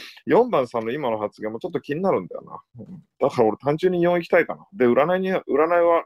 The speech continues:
これ俺が指定するのもなんだけど、クロス占いするべきだと思うよ。だっ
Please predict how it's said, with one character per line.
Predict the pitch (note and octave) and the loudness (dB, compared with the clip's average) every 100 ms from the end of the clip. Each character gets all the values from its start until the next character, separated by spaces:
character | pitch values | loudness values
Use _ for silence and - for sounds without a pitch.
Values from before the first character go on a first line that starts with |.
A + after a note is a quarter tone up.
| _ | _
こ | |
れ | C3 | -2
俺 | C#3 D#3+ | 0 -2
が | |
指 | E3 | -4
定 | F3 | -8
す | E3+ E3 | -10 -10
る | |
の | |
も | A2+ | -12
な | G2 B2 | -8 -8
ん | C#3 | -6
だ | G#2 | -8
け | - | -8
ど、 | - _ _ _ _ | -16 _ _ _ _
ク | C3+ | -4
ロ | |
ス | D3 | -4
占 | E3+ D3+ G#2 | 0 -2 -2
い | |
す | - | -8
る | A#2+ | -4
べ | D3+ | -4
き | C#3+ | -4
だ | - | -10
と | - | -10
思 | G#2+ B2+ | -4 -4
う | |
よ。 | - _ - - - - _ _ | -4 _ -20 -20 -20 -20 _ _
だ | |
っ | C3+ | -2